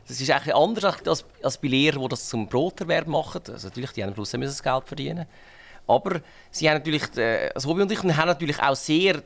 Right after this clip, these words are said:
die Tradition eigentlich mit, äh, mitgegeben. Was ist eigentlich die Basis überhaupt, dass wir hier so zusammenleben? Und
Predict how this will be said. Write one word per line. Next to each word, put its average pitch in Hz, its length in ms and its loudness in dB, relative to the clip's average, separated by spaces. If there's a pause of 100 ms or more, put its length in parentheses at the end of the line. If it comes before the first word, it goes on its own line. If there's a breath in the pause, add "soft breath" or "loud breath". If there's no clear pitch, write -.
die 139 120 -4
Tradition 147 840 0
eigentlich 120 440 2 (800 loud breath)
mit, 147 200 -2 (320)
äh, 131 160 2
mitgegeben. 147 460 2
Was 143 140 -2
ist 233 80 2
eigentlich 208 160 4
die - 80 -12
Basis 127 480 2
überhaupt, 127 560 -2
dass - 120 -8
wir 127 140 0
hier 123 240 -2
so 120 120 -8
zusammenleben? 127 680 -2
Und 113 400 -6